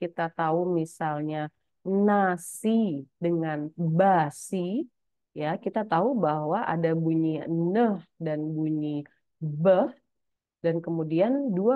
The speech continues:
bunyi tersebut, eh, ketika diikuti dengan bunyi-bunyi yang sama begitu ya,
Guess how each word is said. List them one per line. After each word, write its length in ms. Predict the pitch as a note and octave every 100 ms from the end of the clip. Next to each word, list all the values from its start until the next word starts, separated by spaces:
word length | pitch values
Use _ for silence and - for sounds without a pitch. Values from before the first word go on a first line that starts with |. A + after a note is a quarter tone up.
| G#3+
bunyi 220 | F#3 F3
tersebut, 600 | E3+ E3 - D3 C#3+ B3 F4 - _ _ _ _ _ _ _ -
eh, 320 | E3 E3 D#3+ E3
ketika 320 | B3+ B3 F4+ F4
diikuti 540 | A3+ D#3+ - G3 - G#3 F3+
dengan 380 | D#3+ D#3 D3+
bunyi-bunyi 680 | D3+ E3+ F3 F3 E3 E3+ E3+ E3
yang 120 | D3+ D#3
sama 720 | - A3 F#3+ E3+ D3+ C#3 A#3 -
begitu 260 | D3+ D3+ D3
ya, 60 | D3